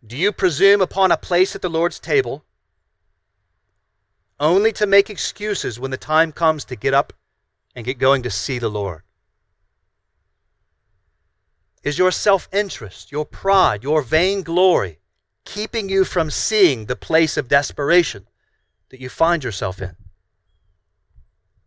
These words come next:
Do not, friend, presume upon the Lord's grace.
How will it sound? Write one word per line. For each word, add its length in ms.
Do 160
not, 260
friend, 320
presume 720
upon 380
the 100
Lord's 360
grace. 680